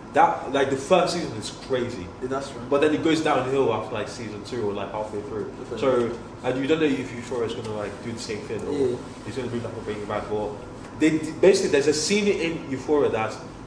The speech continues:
Speaker 1: very Winter Wonderlandy.
Speaker 2: Yeah.
Speaker 1: And look, I can't lie, I just wanted to go, go, go there for that.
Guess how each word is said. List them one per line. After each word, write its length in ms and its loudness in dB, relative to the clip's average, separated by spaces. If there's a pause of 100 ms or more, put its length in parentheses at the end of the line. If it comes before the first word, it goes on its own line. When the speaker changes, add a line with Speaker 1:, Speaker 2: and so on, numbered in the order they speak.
(140)
Speaker 1:
very 260 4
Winter 300 0
Wonderlandy. 720 -2 (280)
Speaker 2:
Yeah. 100 6
Speaker 1:
And 100 6
look, 140 6
I 80 4
can't 180 6
lie, 220 6
I 40 4
just 160 -2
wanted 160 0
to 80 -6
go, 220 2
go, 300 4
go 180 4
there 120 2
for 100 -6
that. 280 -2